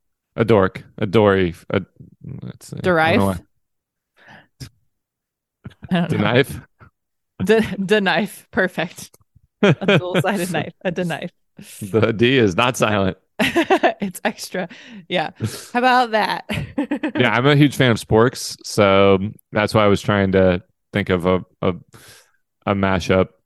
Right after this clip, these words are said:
Speaker 1: name for it, but the knife. <laughs> The
Speaker 2: <laughs>
Speaker 1: knife has a great ring to it.
Speaker 2: Really rolls off the
Speaker 1: So,
Speaker 2: tongue.
Speaker 1: yep.
Speaker 2: Perfect.
Speaker 1: Get your
Speaker 2: Cool.
Speaker 1: denives any day now.
Speaker 2: <laughs>
Speaker 1: Now we have a tough decision to make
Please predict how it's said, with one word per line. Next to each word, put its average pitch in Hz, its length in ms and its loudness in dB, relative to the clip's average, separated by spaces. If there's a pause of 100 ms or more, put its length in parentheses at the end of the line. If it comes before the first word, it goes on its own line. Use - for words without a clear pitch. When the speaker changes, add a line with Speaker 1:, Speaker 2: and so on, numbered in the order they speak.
(140)
Speaker 1:
name 92 580 -2 (260)
for 95 220 2
it, 92 180 -2 (120)
but 95 220 -2 (100)
the 107 120 0
knife. 98 480 -2
<laughs> - 520 -12
The 208 760 0
Speaker 2:
<laughs> - 20 -
Speaker 1:
knife 110 260 -2
has 120 180 -2
a 127 40 -2
great 113 300 -2 (520)
ring 113 240 2
to 107 200 4
it. 101 160 4
Speaker 2:
Really 101 140 -4
rolls 190 200 0
off 196 140 -2
the 190 100 -6
Speaker 1:
So, 190 180 4
Speaker 2:
tongue. 170 160 -10 (380)
Speaker 1:
yep. 147 140 0
Speaker 2:
Perfect. - 400 -12
Speaker 1:
Get 113 180 -2
your 113 140 2
Speaker 2:
Cool. 359 140 4
Speaker 1:
denives 101 760 0 (140)
any 101 380 0 (220)
day 98 220 0
now. 90 320 -2 (220)
Speaker 2:
<laughs> - 320 -20
Speaker 1:
Now 220 840 0
we 226 100 4
have 196 180 -2 (260)
a 131 160 0 (440)
tough 131 220 2
decision 107 480 0
to 104 100 -2
make 98 340 0